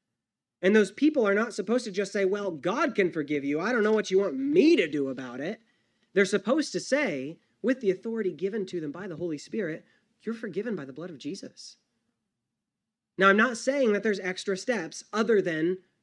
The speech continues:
trusting in Christ for the forgiveness of sins. What I am saying is that there are real steps to the relief from sin and shame and guilt, and this is one of them. Paul says, well, he writes,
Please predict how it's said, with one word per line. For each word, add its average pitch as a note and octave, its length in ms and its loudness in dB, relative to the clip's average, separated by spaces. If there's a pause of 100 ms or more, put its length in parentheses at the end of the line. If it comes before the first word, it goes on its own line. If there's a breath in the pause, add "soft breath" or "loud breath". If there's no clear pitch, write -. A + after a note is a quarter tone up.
trusting F#3+ 460 2
in F3+ 160 2
Christ D#3+ 300 -6
for E3+ 140 -6
the D#3+ 80 -8
forgiveness D3 360 -6
of C3+ 80 -16
sins. A2+ 400 -12
What E3 160 -2
I E3 120 -2
am C4 200 2
saying D3+ 400 -4 (220 loud breath)
is F3+ 100 -6
that G3 120 0
there G#3 160 2
are F#3+ 140 0
real A3 360 -2
steps - 560 -8
to D3+ 380 -4 (200 soft breath)
the E3 100 -2
relief D#3+ 760 0 (480)
from E3 220 0
sin F3+ 580 -2 (360)
and E3 160 -6
shame F3+ 600 -4 (340)
and D#3 240 -4
guilt, G3 480 -2 (380)
and D#3 160 -2
this F#3 200 -2
is F#3+ 140 -8
one E3+ 160 -4
of A3+ 120 -4
them. A2+ 260 -14 (1300)
Paul B3 300 0
says, D3+ 600 -6 (100)
well, D#3+ 120 -6
he F3+ 140 0
writes, F3+ 560 -4